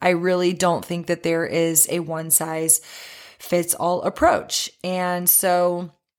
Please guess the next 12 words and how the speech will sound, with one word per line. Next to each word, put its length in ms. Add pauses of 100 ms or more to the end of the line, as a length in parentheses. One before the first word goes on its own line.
(100)
I'll 160
peel 240
back 280
the 100
curtain 640 (100)
on 260
my 260
social 380
media 340
journey 420
a 100
bit. 420